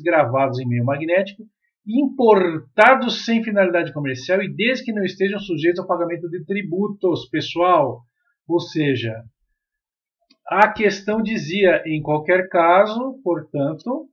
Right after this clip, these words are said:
não serve, né? Assertiva B está equivocada. Podemos riscá-la.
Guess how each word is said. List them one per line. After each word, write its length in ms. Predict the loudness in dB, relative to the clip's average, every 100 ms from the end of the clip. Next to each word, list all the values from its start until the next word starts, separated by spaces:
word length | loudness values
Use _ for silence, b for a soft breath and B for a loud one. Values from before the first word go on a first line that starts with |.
| _
não 220 | -12 -10 -8
serve, 560 | 4 6 6 2 -4
né? 260 | 0 0 0 -8 _ _ -6 -6 _ _ _ -18
Assertiva 640 | -12 -10 -10 -10 -6 -4
B 300 | -2 -4 -4 _
está 320 | -20 -6 -6 -6 _
equivocada. 1200 | -10 -10 -12 -12 -4 -6 -6 -2 2 2 0 -6 -8 -12
Podemos 420 | -12 -10 -12 -10
riscá-la. 800 | -10 -10 0 2 4 2 -2 -10